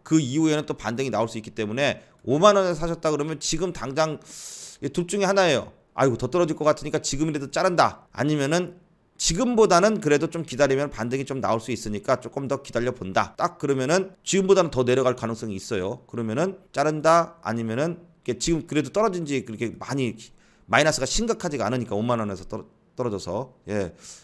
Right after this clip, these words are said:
이 마이너스가 이제, 이제 두 자리로 막 접어들기 시작했죠. 그럼 그나마 지금은 자를 수 있어요. 근데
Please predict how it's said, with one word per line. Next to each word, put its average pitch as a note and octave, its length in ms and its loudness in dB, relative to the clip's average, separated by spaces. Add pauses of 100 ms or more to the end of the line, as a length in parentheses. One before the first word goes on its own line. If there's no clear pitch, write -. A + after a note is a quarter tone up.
(240)
이 G2 120 -6
마이너스가 D3+ 560 2
이제, C3+ 280 -2 (140)
이제 C3 120 -4
두 C#3+ 200 -8
자리로 D#3 320 2
막 A#2+ 220 -4
접어들기 C3 360 -4
시작했죠. C#3+ 600 -6 (180)
그럼 B2 160 -8
그나마 D#3+ 400 2
지금은 B2+ 400 -4
자를 D3 180 -4
수 D3+ 120 -12
있어요. A2 500 -4
근데 A2+ 320 -2